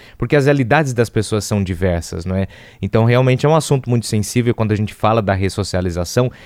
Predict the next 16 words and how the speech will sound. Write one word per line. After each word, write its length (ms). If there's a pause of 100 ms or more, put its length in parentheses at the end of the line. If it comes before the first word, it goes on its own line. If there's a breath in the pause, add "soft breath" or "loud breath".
(120)
porque 240
a 40
maioria 680
das 180
pessoas, 480 (260 loud breath)
elas 320
já 300 (100)
estão 360
com 160
opiniões 400
muito 180
formadas, 800 (200 loud breath)
formadas 600
ou 100
a 80
partir 580